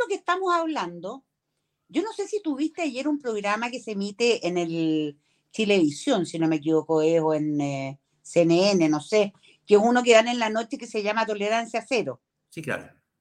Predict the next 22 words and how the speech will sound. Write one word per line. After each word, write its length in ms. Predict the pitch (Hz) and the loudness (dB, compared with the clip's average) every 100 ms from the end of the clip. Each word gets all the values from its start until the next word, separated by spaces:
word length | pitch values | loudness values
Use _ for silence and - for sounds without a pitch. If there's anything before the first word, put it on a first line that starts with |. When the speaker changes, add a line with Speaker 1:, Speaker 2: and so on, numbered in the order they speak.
| _ | _
Speaker 1:
Que 100 | 247 | -8
fue 220 | 247 339 | -2 0
muy 600 | 311 311 339 339 330 339 | 2 2 2 4 4 2
comentado 720 | 339 269 233 208 - 139 147 | 0 -4 -4 -8 -4 -2 -2
porque 180 | 175 170 | -2 -6
estaba 340 | 165 - 180 185 | -6 0 2 2
la 100 | 185 | 0
ministra 400 | 170 170 - 196 | -4 -6 -2 -2
de 80 | |
Desarrollo 440 | 185 160 151 160 196 | -2 -4 -6 -6 -8
Social. 420 | 190 - 208 208 - - - | -10 2 2 2 -6 -20 0
Yo 140 | 294 | 4
tengo 200 | 381 392 | 4 6
mis 180 | 349 311 | 6 6
serias 320 | 269 294 294 | 4 2 2
dudas, 460 | 277 247 156 170 208 _ _ _ | 2 2 2 0 -4 _ _ _
te 100 | 196 | 2
lo 100 | 196 | 4
digo 220 | 202 214 | 6 4
bien 220 | 190 214 | 2 2
de 80 | 277 | 0
corazón. 580 | 311 302 285 185 143 139 | 0 -2 -2 -2 -4 -6